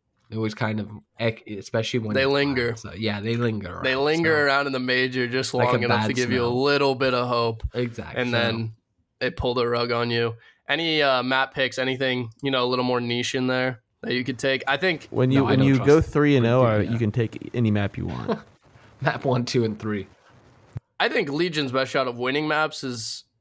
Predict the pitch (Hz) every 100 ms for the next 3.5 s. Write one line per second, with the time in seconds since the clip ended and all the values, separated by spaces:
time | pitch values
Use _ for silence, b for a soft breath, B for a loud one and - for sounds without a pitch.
0 | _ _ - 135 127 - - 127 135 147
1 | 139 131 147 139 131 131 127 113 - 131
2 | 123 135 127 - 127 127 - 135 127 -
3 | 135 131 127 120 120